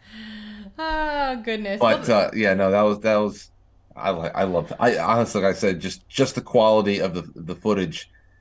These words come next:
Speaker 2: it, it dates it, and it all automatically makes it fuzzy and nice.
Speaker 1: Back to a better time, like that T V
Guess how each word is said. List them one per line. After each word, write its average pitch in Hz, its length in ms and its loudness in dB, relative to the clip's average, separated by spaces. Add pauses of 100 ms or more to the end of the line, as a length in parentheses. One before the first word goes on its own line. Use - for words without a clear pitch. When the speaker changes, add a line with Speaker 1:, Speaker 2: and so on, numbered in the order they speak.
(320)
Speaker 2:
it, 101 240 0
it 95 220 0
dates 107 400 2
it, 95 220 -2 (100)
and 95 320 0
it 98 100 -4
all 101 300 4 (100)
automatically 98 540 0
makes 95 260 -4
it 95 160 -6 (380)
fuzzy 101 440 2
and 87 160 -2
nice. 82 500 -4 (160)
Speaker 1:
Back 214 220 0
to 214 120 -2
a 208 40 -2
better 190 280 -2
time, 180 360 -4
like 165 200 -10
that 165 180 -8
T 214 220 -8
V 180 480 -8